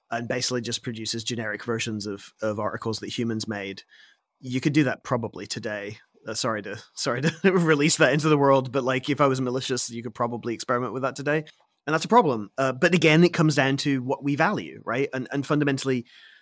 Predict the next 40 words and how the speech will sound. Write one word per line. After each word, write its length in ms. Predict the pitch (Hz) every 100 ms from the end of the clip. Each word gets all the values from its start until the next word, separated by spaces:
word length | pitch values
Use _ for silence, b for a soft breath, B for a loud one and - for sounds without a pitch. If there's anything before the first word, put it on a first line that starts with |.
| -
this 100 | 147
is 160 | 175 156
what 240 | 156 151
one 140 | 147
of 80 | 139
the 100 | 131
worries, 440 | 127 151 165 131 123
w-, 200 | 92 95 117
and 200 | 127 123
you're 120 | 131
right 180 | 139 123
to 80 | 120
bring 140 | 113
it 60 | 120
up 160 | 117
with, 220 | 107 110
with 160 | 117 113
Web 160 | 113 -
two, 200 | 180 110
right? 180 | 90
Is, 120 | 110 120
like, 180 | 113 _ _ _ _ _ _ _ _ -
the 160 | 131 139 -
kind 160 | 151
of 40 | 135
popularity 520 | 143 - 139 139 135
contests, 640 | 135 135 135 123 - - - - 147
in 180 | 147 139
some 220 | 147 143
ways, 180 | 135 113
the 80 |
race 260 | 117 120 -
to 60 | 120
the 60 |
bottom 240 | 117 123 123
of 100 | 113
Web 160 | 110
two, 180 | - 120
the 120 | 113
devaluing 800 | 113 143 131 123 151 120 107 101